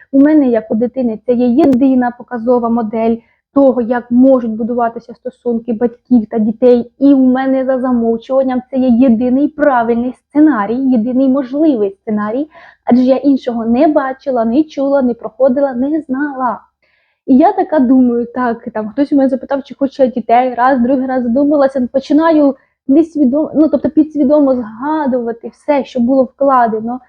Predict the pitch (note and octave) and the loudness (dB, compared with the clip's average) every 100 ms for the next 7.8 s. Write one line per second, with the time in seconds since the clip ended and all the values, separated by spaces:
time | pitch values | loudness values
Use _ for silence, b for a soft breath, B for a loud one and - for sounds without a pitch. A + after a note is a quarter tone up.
0 | b b D4 F#4 C#4+ B3 A#3 A#3+ A#3+ C4 | b b 2 4 2 2 0 -2 0 0
1 | C4+ C4 C#4 C#4 C#4 C#4 C4 C#4+ F#4 C#4 | 0 -4 -6 -8 -4 -4 -2 2 2 2
2 | C4 A#3+ A3+ A#3+ C4 C#4 C4+ D4 D4 D4+ | 2 0 -2 -4 -6 -8 -6 -6 -6 -4
3 | D4+ C#4+ D4+ D4+ - B3+ D4 D4+ C4 B3+ | -2 0 2 2 0 2 4 4 2 2
4 | F4 D#4 C4+ C#4 D#4 D#4 D#4+ E4 E4 D#4 | 2 2 0 0 0 -2 0 0 0 2
5 | D4 C#4 G4 F#4+ C4+ C4 D#4 D4+ D#4+ D#4 | 0 2 2 2 -2 -8 -4 0 0 0
6 | D#4+ E4+ E4+ D#4 D#4 B3 B3 D#4+ F#4+ G#4 | -2 -2 2 2 0 -4 -2 0 -2 -4
7 | G4+ G4 F4 D#4+ C#4+ C#4+ B3+ A3+ | -6 -4 -4 -6 -8 -8 -8 -10